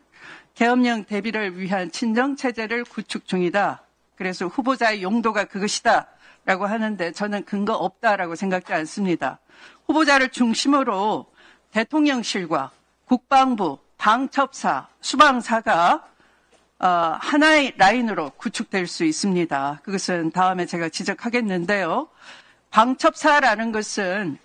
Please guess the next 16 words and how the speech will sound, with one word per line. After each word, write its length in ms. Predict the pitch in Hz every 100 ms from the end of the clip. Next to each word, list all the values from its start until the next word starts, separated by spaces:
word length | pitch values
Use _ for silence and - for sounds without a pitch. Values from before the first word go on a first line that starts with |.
| _
군의 600 | 233 233 262 202 226 156
견제와 440 | 202 208 233 214
감시 480 | 196 175 175 165 247
기능, 340 | 214 180 143 131 - - - - -
어, 200 | 170 165
특히 420 | 262 - 269 233 165 196
인사 380 | 202 202 240
조직에 400 | 226 240 240 240
대한 280 | 220 190 180
정보를 640 | - 180 175 202 190 160 202
틀어지고 600 | - 247 254 - 196 208
있죠. 600 | 156 - 208 156 185 311 - - - - _
어, 360 | - 185 180 - - _ _ _
조직의 480 | 269 277 285 269 247 _ _ _ _ _ _ _ _ _ _ _
부패와, 640 | 254 - 240 226 151 143 _ _ _ _ _ _
어, 240 | 185 185